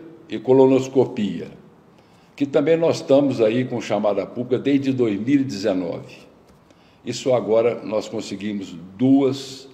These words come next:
empresas para executá-las em Uberlândia. É a igep e a Endovita. Portanto, esses exames deverão ser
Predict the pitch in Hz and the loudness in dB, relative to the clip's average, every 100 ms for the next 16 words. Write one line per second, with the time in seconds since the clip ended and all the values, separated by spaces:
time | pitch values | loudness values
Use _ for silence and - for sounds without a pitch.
0 | - - _ _ _ _ _ _ _ _ | -20 -20 _ _ _ _ _ _ _ _
1 | - 117 - 113 113 107 101 - 104 98 | -6 -6 0 4 4 2 -6 -2 0 0
2 | 98 98 87 - 90 92 90 95 98 98 | -2 -6 -8 -4 -2 0 -2 -4 -4 -4
3 | 90 101 85 78 76 - - - 110 127 | -4 -4 -6 -8 -14 -18 -14 -2 2 2
4 | 110 - 110 135 - - - - - - | 0 2 6 6 4 -10 -12 -18 -20 -20
5 | - - - - 120 131 131 - 117 127 | -20 -20 -20 -8 0 2 2 -2 -2 0
6 | 123 113 92 101 - - - - _ _ | 0 -2 -4 -8 -8 -16 -18 -20 _ _
7 | _ _ - _ _ 104 101 - 113 113 | _ _ -20 _ _ -2 0 0 0 -2
8 | - 104 90 98 92 - 98 95 92 90 | -8 -8 -4 -4 -4 -4 -2 0 -2 -4
9 | - 90 82 | -4 -6 -6